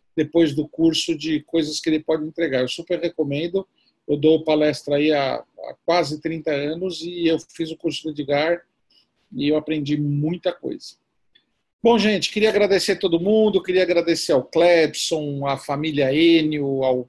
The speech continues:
Paulo e a Gia, ao De Ângeles lá de Sergipe, a Lu e o Osni, Edgar pela participação, a Maria Helena que chegou agora, vai ter que assistir gravado, né?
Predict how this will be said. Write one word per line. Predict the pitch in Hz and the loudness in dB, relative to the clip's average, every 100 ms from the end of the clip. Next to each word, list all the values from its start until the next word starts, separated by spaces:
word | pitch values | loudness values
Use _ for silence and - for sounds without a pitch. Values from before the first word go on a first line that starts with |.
| _ | _
Paulo | 156 160 151 147 | 2 4 4 2
e | |
a | 135 123 | 0 -2
Gia, | 117 151 156 147 135 | -4 -4 0 0 2
ao | 131 | 0
De | 127 139 | 0 2
Ângeles | 160 151 131 131 123 | 2 0 -4 -8 -8
lá | 131 143 | -4 -4
de | 131 131 123 - _ _ - _ | -4 -8 -8 -10 _ _ -20 _
Sergipe, | - 165 139 117 156 180 175 - 160 160 156 147 | -4 -2 -2 -2 -4 -4 -6 -10 -10 -4 0 2
a | |
Lu | 139 165 | 2 0
e | 170 | 2
o | 156 | 0
Osni, | 143 117 147 180 180 170 | 0 -2 -4 -4 0 0
Edgar | 151 139 139 156 | 0 -2 -2 0
pela | 156 147 | 0 -4
participação, | 139 147 - - 135 - 165 180 165 - - _ | -2 -4 -6 -6 -6 -2 0 2 0 -6 -20 _
a | 147 | -6
Maria | 156 165 180 | 0 2 4
Helena | 175 175 170 | 4 4 2
que | 165 | 0
chegou | - 160 156 | -4 0 0
agora, | 147 165 185 175 | 2 2 4 4
vai | 160 | 2
ter | 160 | 0
que | 165 | -4
assistir | 165 - 147 - | -4 -6 -10 -8
gravado, | 139 165 165 165 180 175 165 170 170 | 0 2 4 4 4 2 2 -4 -4
né? | 165 185 202 | -2 0 0